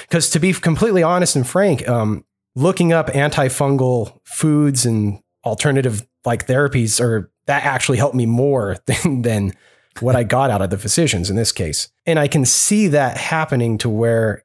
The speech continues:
it can create, like, a distrust of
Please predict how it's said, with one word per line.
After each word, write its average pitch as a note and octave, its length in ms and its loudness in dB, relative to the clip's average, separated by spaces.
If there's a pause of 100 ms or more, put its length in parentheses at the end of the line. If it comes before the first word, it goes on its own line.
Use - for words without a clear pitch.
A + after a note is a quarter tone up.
(120)
it D3+ 200 -6 (220)
can C3 240 0 (100)
create, E3 340 -2
like, C3+ 140 0
a A#2+ 40 0
distrust A#2+ 840 -2
of G2+ 460 -6